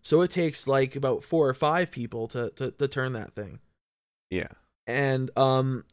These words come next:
Speaker 1: it, give you an example, there was, when I worked there,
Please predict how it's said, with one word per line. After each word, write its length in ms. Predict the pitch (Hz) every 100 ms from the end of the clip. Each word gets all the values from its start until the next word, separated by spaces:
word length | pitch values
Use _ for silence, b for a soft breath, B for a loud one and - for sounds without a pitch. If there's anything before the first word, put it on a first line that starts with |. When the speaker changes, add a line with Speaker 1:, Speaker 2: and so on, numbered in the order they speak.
| _
Speaker 1:
it, 200 | 135 147 - _ _ _ _ 156
give 180 | 196 262
you 80 |
an 60 | 254
example, 480 | 196 180 180 185 135
there 240 | 165 196
was, 380 | 190 151 - -
when 260 | 147 143 160
I 140 | 175 208
worked 300 | 151 131 -
there, 280 | 120 123